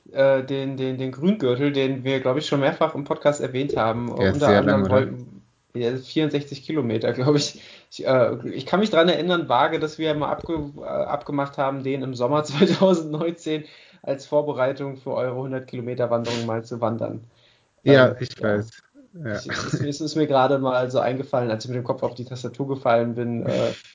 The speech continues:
Speaker 1: als ich da die Fastest Known Time vom Florian Neuschwan da gefunden hab.
Speaker 2: Oh.
Speaker 1: Na gut, ähm,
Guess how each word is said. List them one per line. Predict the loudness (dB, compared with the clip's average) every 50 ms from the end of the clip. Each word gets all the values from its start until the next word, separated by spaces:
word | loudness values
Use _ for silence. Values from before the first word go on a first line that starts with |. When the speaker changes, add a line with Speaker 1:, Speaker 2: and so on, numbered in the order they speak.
| _ _
Speaker 1:
als | 0 0 0 0
ich | -4 0
da | 2 4 6 6 6 4
die | 2 -2 -6 -6
Fastest | -2 0 0 0 0 -2 -8 -10 -8
Known | -4 -2 -2 -2 -4
Time | -4 -4 -2 0 0 0 -2
vom | -4 -6 -6 -6 -6 -8 -10
Florian | -8 -6 -4 0 0 0 2 2
Neuschwan | 2 2 2 0 -2 -2 -2 -2 -2
da | -2
gefunden | -4 -4 -6 -6 -6 -6 -6 -6 -6
hab. | -6 -6 -8 -12 -20 -20 -20 -20 -20 -20 -20 -20 -20 -20 _ _
Speaker 2:
Oh. | 0 0 0 0 2
Speaker 1:
Na | 4 6 6 6
gut, | 6 6 6 6 6 4 2 -4 -14 -18 -18 -4 -2
ähm, | 0 2 2 0 -2 -4 -6